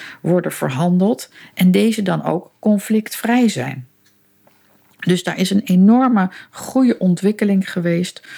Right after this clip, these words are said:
om te zorgen, ja, dat, dat we zo dicht mogelijk die honderd procent komen.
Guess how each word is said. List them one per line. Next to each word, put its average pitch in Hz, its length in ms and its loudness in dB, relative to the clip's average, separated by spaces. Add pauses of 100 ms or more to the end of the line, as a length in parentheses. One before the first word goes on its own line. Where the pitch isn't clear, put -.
(320)
om 180 260 -2
te - 140 -4
zorgen, 175 600 -2 (360)
ja, 196 480 0
dat, 170 480 -8
dat 165 300 -6
we 160 280 0
zo 175 320 2
dicht 226 280 0
mogelijk 175 440 -2
die 180 100 -2
honderd 170 340 -4
procent 220 440 -2
komen. 139 460 -4